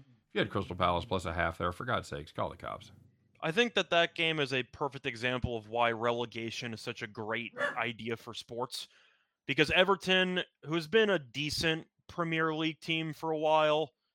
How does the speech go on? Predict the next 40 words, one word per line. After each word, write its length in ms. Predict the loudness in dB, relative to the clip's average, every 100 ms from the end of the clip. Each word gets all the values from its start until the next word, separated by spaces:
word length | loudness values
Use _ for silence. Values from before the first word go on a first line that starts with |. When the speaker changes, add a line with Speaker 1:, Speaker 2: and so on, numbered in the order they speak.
| _
Speaker 2:
can't 180 | 0 2
say 60 | 4
they've 60 | 6
been 140 | 4
amazing, 460 | 4 2 2 0 -2
but 120 | 0
they're 140 | 0
usually 400 | 2 0 0 -2
mid-table, 680 | 0 -2 -4 -4 -2 -2 -2
maybe 220 | -4 -6
slightly 400 | -4 -2 -2 -6
above. 400 | 2 6 6 6 2 0 0
They've 80 | 4
had 80 | 6
an 80 |
awful 260 | 6 4 2
year. 240 | -2 -4 -8 _ _ _ _ _
And 360 | 0 2 2 0 -6 -6
because 500 | -4 2 4 4 2
of 200 | 2 2
the 180 | 0 -6 -6
two 240 | -4 2
oh 100 | 2
comeback 600 | 2 2 2 2 2 2 -2
f-, 80 | -14 _ -4
at 120 | -2
home 320 | 4 4 6 2
yesterday 540 | 0 -2 -4 -2 -2
in 80 | -2
the 60 |
second 340 | -2 0 -2 0
half, 420 | 0 0 -4 -8 -18 _ _ _ _ _
they 140 | 4 4
officially 800 | 4 0 2 2 2 0 -4 -6
cleared 400 | -4 0 0 2
themselves 840 | 2 2 2 2 2 0 -2 -6 -6 _ _ _ _
of 180 | 0 0 2
any 300 | 0 2 2
relegation 720 | 4 4 4 2 0 -2 -8
threats. 440 | -8 -10 -10 -14